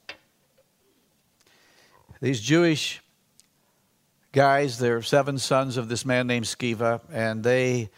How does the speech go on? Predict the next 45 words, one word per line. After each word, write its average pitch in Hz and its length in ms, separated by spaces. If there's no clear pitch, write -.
had 131 180
seen 190 280
the 147 80
Christians 143 640
casting 156 580
out 131 240
demons. 120 540
And 147 80
they 156 120
said, 190 200
"Oh, 254 140
yeah, 277 360
okay." 190 360
One 143 180
of 160 80
the 156 60
brothers 156 360
talked 151 260
to 151 80
the 143 120
other 147 140
brother, 143 260
and 139 100
he 131 40
says, 123 240
"You 127 60
got, 147 340
they 139 100
got 156 240
the 185 100
technique 170 640
down. 165 400
They 135 180
did 139 260
this, 147 280
they 139 160
said 160 320
that, 156 260
they 139 140
said 143 300
that. 156 360
They 143 100
used 156 240
the 160 100
name, 185 480